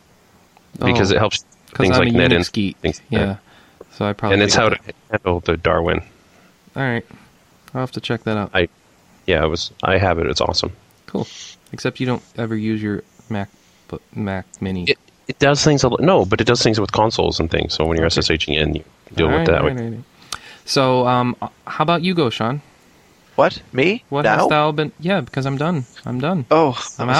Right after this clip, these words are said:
Speaker 2: out.
Speaker 3: brief.
Speaker 2: I'm empty. I didn't, I didn't play much.
Speaker 3: Well, this week I played this amazing game that is released by my university called Schedule, where you,
Speaker 2: <laughs>
Speaker 3: you basically look up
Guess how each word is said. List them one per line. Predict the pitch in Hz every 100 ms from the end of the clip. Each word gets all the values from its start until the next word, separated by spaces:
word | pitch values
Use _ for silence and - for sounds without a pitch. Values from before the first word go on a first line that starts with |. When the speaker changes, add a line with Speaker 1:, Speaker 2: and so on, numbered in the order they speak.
| 175
Speaker 2:
out. | -
Speaker 3:
brief. | 113 123 -
Speaker 2:
I'm | 131
empty. | 151 170 120 - - - -
I | 156
didn't, | 175 202
I | 156
didn't | 165 185
play | - 196
much. | 339 202 - - _ _ - - _ _ _ - - - - - - - - - -
Speaker 3:
Well, | 110 120 -
this | 165 -
week | 139 135 120 117
I |
played | 120 - 123
this | 113 107
amazing | 107 107 113 113
game | 107 104 98 101
that | 104 - -
is | 107 113
released | 104 110 -
by | 117
my | 104
university | 104 107 101 123 - 107 107
called | - 110 98 101 - - - - _ - -
Schedule, | - - 156 135 135 104 95 - - - - - - _ -
where | 113
you, | 113 110 107 113
Speaker 2:
<laughs> |
Speaker 3:
you | 120 117
basically | 131 151 - 143
look | 123 147 147
up | 143